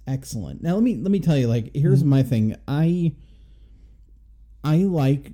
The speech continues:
Speaker 1: shades of gray with certain things.
Speaker 2: Mm-hmm.
Speaker 1: Um, like, I like, uh, you know, I,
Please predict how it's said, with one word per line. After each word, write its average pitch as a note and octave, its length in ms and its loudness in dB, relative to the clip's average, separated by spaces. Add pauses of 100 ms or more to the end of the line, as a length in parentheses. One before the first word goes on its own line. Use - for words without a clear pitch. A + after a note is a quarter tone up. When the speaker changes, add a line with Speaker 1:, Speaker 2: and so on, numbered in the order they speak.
Speaker 1:
shades C3 420 -4
of E3+ 140 -6
gray A#2 360 -4
with C3 340 -2
certain A#2 320 -6
things. G#2+ 380 -2
Speaker 2:
Mm-hmm. B2+ 600 -2
Speaker 1:
Um, A2+ 680 -4 (140)
like, C#3 300 -6 (180)
I C#3 160 -2
like, A#2+ 480 -4 (600)
uh, G2+ 520 -6 (1400)
you C#3 120 -2
know, B2 60 2
I, B2 280 -8